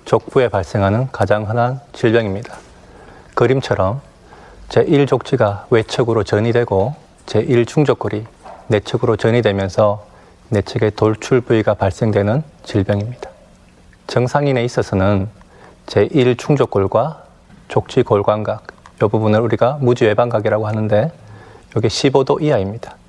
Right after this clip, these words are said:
그리고 제 일 번,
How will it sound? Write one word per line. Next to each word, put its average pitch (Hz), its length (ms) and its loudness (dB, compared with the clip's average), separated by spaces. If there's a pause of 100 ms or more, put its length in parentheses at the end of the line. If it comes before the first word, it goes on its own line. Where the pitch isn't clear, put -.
(260)
그리고 113 440 -2 (100)
제 98 340 0 (640)
일 135 180 4
번, 147 300 0